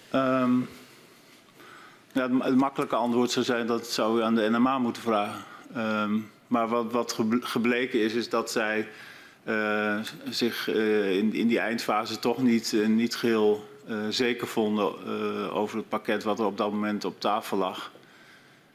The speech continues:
Ehm, en, eh, op die manier die besluiten, eh, hebben genomen. En vervolgens is dat, eh,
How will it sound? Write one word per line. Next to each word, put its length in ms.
Ehm, 440
en, 320
eh, 1000
op 180
die 100
manier 240
die 80
besluiten, 720
eh, 60
hebben 200
genomen. 460
En 80
vervolgens 520
is 200
dat, 280
eh, 200